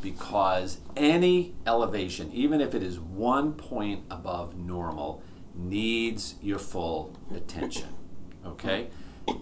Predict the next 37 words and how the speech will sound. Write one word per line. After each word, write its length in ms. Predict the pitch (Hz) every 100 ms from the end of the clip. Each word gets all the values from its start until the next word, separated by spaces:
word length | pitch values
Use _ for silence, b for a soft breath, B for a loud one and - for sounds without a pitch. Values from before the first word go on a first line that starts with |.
| -
There's 340 | 98 113 101 117
no 220 | 139 170
correlation 880 | - 156 131 120 143 147 - 104 98
with 220 | 95 -
how 260 | 113 95
high 400 | 90 - 123 127
or 120 | 120 104
how 200 | 107 95
low 320 | 101 117 113
these 240 | 95 85
liver 220 | 95 82
enzymes 600 | - 120 160 127 90 87 98
are 300 | 82 85 B B B
with 240 | 110 101 -
disease 480 | 101 90 90 87
activity, 640 | 87 - - 90 87 - -
okay? 300 | 95 90 117
It's 160 | 104 127
not 280 | 143 190 202
saying 520 | - 151 139 135 127 B B B B -
you've 220 | 120 110
got 480 | - 113 107 107 104 - -
a 400 | 98 98 95 90 -
temperature 560 | - 123 110 127 - 101
of 160 | 85 92
ninety-eight 760 | 98 101 98 98 92 90 90
point 380 | - 101 87 85
seven, 520 | - - 110 90 - - - B B
a 60 | -
tenth 340 | - 156 151
of 100 | 151
a 80 | 113
point 340 | 107 113 98 87
up. 200 | 73 -
No 160 | 156
one's 160 | 170 156
gonna 300 | 151 113 98